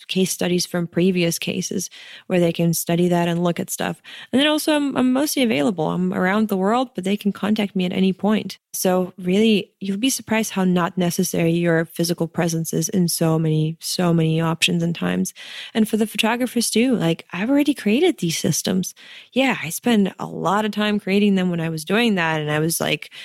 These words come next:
losing sleep and getting, you know, like, blue circles around my eyes at that point, thinking, "Why did I, did I get into that?"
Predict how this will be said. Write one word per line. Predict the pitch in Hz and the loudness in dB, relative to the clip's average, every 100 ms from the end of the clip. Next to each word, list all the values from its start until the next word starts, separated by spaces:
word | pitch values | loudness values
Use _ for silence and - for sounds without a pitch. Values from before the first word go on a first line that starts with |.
| - - 180 | -18 -10 0
losing | 180 160 156 | 0 2 0
sleep | - 156 147 170 | 0 -2 -2 -2
and | 165 | -2
getting, | 147 143 151 156 - | 0 0 0 -2 0
you | |
know, | 160 76 64 | 0 0 -2
like, | 69 82 - - _ _ | -2 -4 -6 -18 _ _
blue | 202 190 | -6 -2
circles | - 233 196 175 | 0 0 0 0
around | 165 151 151 | 0 0 0
my | 151 151 | 0 0
eyes | 156 | -4
at | 175 | -2
that | 180 214 | -2 0
point, | 175 160 160 | -2 -2 -2
thinking, | 156 156 160 | 0 0 2
"Why | 147 156 | 2 0
did | 147 | 0
I, | 156 165 190 - | -2 -4 -12 -4
did | 175 | 0
I | 156 | 0
get | 156 165 | 0 0
into | 220 196 | 2 0
that?" | 165 143 | -2 -2